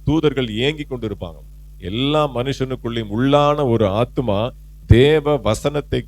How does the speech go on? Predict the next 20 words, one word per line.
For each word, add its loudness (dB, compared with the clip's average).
கேட்கும்படியாக 2
ஆவலோடு 0
ஏங்கி -4
கொண்டு -8
இருக்குமா. -10
நாம -2
தான் -2
என்ன -8
பண்ணல, -12
சொல்றதுக்கு 0
பயப்படுறோம், 0
தயங்குறோம், -4
கூச்சப்படுறோம். -2
அப்படி 2
இல்லை, -6
தைரியமாக 2
ஆண்டவருடைய -2
வசனத்தை -4
சமயம் -6
வாய்த்தாலும் -2